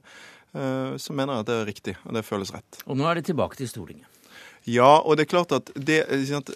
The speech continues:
Speaker 1: det, det er, eh, et privilegium å være stortingsrepresentant, eh, og sånn sett så er jeg, eh, veldig motivert for å møte der, eh, gjøre en jobb for de som har valgt meg i Hordaland,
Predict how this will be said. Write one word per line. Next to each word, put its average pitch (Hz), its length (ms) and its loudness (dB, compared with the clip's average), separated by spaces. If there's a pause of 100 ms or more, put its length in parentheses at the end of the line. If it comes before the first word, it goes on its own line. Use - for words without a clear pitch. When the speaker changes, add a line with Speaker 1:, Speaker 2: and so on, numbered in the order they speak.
(160)
Speaker 1:
det, - 320 -8 (400)
det 139 300 2 (880)
er, 160 260 2 (240)
eh, 135 140 -2 (100)
et 127 140 -10
privilegium 143 580 -2
å 120 80 -2
være 131 180 -4
stortingsrepresentant, 127 1000 -8 (120)
eh, 123 360 -4 (180)
og 131 240 -2
sånn 131 240 -6
sett - 240 -8
så - 160 -6
er 131 140 -4
jeg, 139 160 -8 (100)
eh, 131 140 -6 (100)
veldig 139 240 0
motivert 127 460 -2
for 135 260 -4
å 123 220 -2 (100)
møte 135 340 -4
der, 135 220 4 (160)
eh, 131 240 -4
gjøre 131 400 2
en 131 80 2
jobb 120 140 0
for - 120 -4
de 127 80 0
som 127 120 -2
har 117 100 2
valgt 123 240 0
meg 107 160 -2
i 107 80 -2
Hordaland, 127 400 0